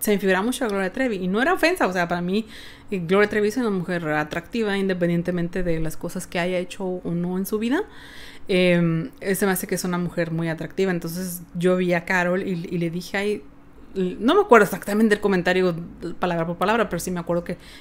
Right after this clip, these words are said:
que le dije, "Oye", que se me figuraba mucho que se parecía a Gloria Trevi.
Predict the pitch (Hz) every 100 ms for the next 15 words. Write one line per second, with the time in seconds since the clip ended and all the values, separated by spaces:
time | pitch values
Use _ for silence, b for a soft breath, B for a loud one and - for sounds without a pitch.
0 | B 196 180 175 185 185 185 196 196 -
1 | 180 170 175 208 294 202 170 175 170 175
2 | 185 175 185 175 170 - - 160